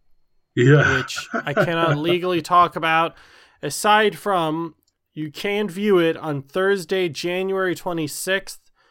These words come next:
Speaker 2: So if you wanna see Ben in action on Wheel of Fortune, America's show, America's game, you can find me January twenty-sixth. Monty,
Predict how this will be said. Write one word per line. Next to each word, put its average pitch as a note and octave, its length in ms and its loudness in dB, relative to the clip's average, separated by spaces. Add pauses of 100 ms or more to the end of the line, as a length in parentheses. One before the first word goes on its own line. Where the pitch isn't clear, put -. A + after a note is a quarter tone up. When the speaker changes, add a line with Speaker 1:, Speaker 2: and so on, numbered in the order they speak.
(340)
Speaker 2:
So - 160 -10
if C3+ 100 -12
you D3 100 -4
wanna F#3+ 280 -2
see G3+ 240 -6
Ben G3 480 -2 (420)
in F#3 220 -4
action G3+ 680 -2 (320)
on D3 280 -4
Wheel G#3 320 4
of A3 80 2
Fortune, F3+ 680 0
America's F#3+ 880 0
show, C#3+ 600 2 (340)
America's F#3+ 880 -2
game, F#3 640 0 (1040)
you D#3 100 -12
can E3+ 140 -8
find F3+ 320 -2
me E3+ 100 -6
January E3 400 -6
twenty-sixth. D#3 580 -8
Monty, G#3+ 540 -4